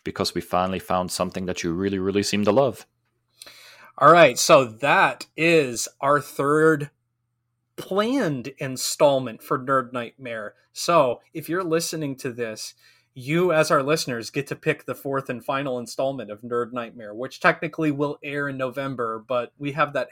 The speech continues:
Speaker 2: hangover. So what are your thoughts? Um, we will post on social media the ones that we have already viewed for Nerd Nightmare. You tell us your suggestions, what you would like us to see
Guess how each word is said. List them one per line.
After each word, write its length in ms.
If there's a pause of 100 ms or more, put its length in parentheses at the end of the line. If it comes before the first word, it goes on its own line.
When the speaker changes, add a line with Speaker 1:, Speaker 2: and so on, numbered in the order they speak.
Speaker 2:
hangover. 640 (380)
So 400 (360)
what 320
are 60
your 240
thoughts? 720 (220)
Um, 360
we 280
will 580
post 480
on 140
social 400
media 360
the 140
ones 240
that 100
we 120
have 160
already 400
viewed 400
for 120
Nerd 300
Nightmare. 540 (400)
You 340
tell 240
us 160
your 80
suggestions, 640
what 140
you 100
would 140
like 320
us 220
to 140
see 480